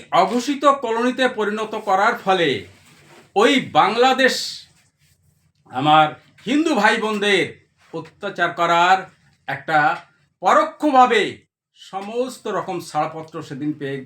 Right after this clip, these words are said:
গেছিল। তাই আমি ভারতের জাতীয় কংগ্রেসকে বলি, সংসদে আপনারা সেই তথ্য প্রকাশ করুন, সেই বাহাত্তর সালের ইতিহাস, যে ইতিহাসের ফলে আমার এক কোটি মানুষ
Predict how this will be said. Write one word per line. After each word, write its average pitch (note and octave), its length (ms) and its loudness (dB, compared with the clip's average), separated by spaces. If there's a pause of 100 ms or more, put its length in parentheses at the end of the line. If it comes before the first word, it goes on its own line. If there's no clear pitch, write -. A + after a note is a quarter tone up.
(260)
গেছিল। B2 340 -8 (680)
তাই E3 160 2
আমি G3 320 4
ভারতের F3+ 400 -4
জাতীয় F3+ 280 -2
কংগ্রেসকে F3 480 -6
বলি, F3 320 -2 (1400)
সংসদে G#3+ 520 2 (440)
আপনারা F3+ 440 -4
সেই F3+ 300 -6
তথ্য F3 300 -8 (280)
প্রকাশ F3+ 420 -4
করুন, F3+ 400 -2 (880)
সেই E3 200 -2
বাহাত্তর F#3 420 0
সালের F3+ 340 -2
ইতিহাস, F3+ 580 2 (500)
যে D3+ 220 0
ইতিহাসের F#3 580 0
ফলে F#3 280 0
আমার F#3 260 4
এক F#3 220 2
কোটি G3 240 -4
মানুষ F3+ 360 4